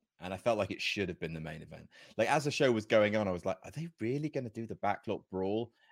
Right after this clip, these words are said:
as the main?" Because I'm actually way more stoked about the, the women's triple threat.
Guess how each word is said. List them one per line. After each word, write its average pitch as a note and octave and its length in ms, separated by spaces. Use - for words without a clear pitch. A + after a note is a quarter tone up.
as G#2 160
the F2 80
main?" F#2+ 400
Because G#2+ 220
I'm A2 200
actually A#2+ 320
way C3 380
more G2 220
stoked - 360
about E2+ 380
the, E2+ 260
the E2+ 80
women's F2 300
triple G2 280
threat. - 220